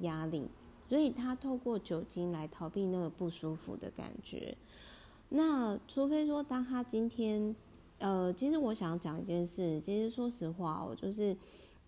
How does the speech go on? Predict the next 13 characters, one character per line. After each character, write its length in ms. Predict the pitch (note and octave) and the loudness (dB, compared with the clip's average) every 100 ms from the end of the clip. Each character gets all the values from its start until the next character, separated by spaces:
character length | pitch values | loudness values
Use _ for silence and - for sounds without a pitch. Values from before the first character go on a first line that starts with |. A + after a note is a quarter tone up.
| - - - - - - - | -20 -20 -20 -20 -20 -20 -4
人 380 | G3+ G#3+ E3+ F3 | 2 4 4 2
哦， 320 | F#3+ E3 - C4 - - - | 2 0 -2 -8 -14 -20 -6
你 160 | - G3 | 2 2
不 160 | G3 | 2
可 160 | C#4+ G#3 | 0 2
能 140 | E3 | 2
永 220 | D#3 D#3 F3 | 2 2 2
远 160 | F3+ | 2
认 220 | E3 F3 | 2 2
真 180 | E3 D#3+ | 2 -2
积 200 | E3 D#3+ | -2 -4
极 180 | D3+ A2+ | -4 -6
向 240 | E3 D#3+ | -6 -8